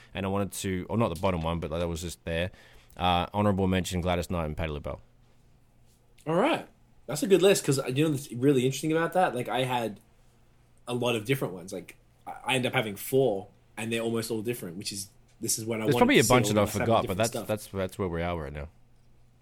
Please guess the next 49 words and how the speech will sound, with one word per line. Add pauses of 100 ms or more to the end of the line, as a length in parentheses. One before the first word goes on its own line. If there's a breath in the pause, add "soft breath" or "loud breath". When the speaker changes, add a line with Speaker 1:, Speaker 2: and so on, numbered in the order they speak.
(180)
Speaker 2:
I
like
that.
I
actually
totally
forgot
about
the
Fab
Jada
one.
That
one
was
really
cool.
I
think
that,
that
one
Speaker 1:
That
was,
Speaker 2:
wasn't
Speaker 1:
that
Speaker 2:
as
Speaker 1:
was
good
for
Speaker 2:
memorable
Speaker 1:
New
Speaker 2:
because
Speaker 1:
York.
Speaker 2:
they
Speaker 1:
That
was
just
a
New
York
Speaker 2:
Exactly.
Speaker 1:
moment.
You
know
we're
East
Coast
boys.